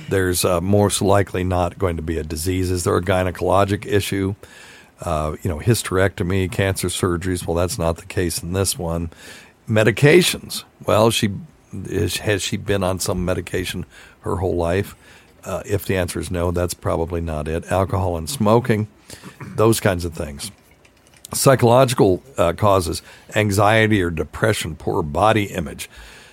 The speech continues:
any kind of stress, financial pressures, cultural or religious beliefs. You know, in my friend's case, you know, there was a, uh,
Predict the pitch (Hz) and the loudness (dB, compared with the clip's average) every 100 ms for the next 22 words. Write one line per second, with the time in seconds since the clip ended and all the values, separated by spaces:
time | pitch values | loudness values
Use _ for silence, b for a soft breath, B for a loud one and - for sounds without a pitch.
0 | B _ _ 104 110 98 107 87 - - | B _ _ 0 0 2 -2 0 -2 4
1 | 107 101 - 95 87 107 107 92 - 104 | 4 4 0 -2 2 2 2 -4 0 0
2 | 90 87 - - 117 - 113 98 90 90 | 2 -4 -6 2 2 2 2 4 4 0
3 | - 95 85 82 90 131 147 139 - - | 0 0 0 -2 4 4 6 2 2 -8
4 | 73 - - - - - _ - B B | -12 -12 -18 -14 -12 -12 _ -20 B B
5 | B B B B B - 90 87 90 85 | B B B B B -6 -4 -2 -2 -2
6 | 85 - 107 110 - - 92 87 - - | -4 0 2 2 0 -2 0 0 -4 -6
7 | 90 85 82 80 82 - 85 82 80 | -6 -4 -2 -2 -4 -4 -4 -2 -4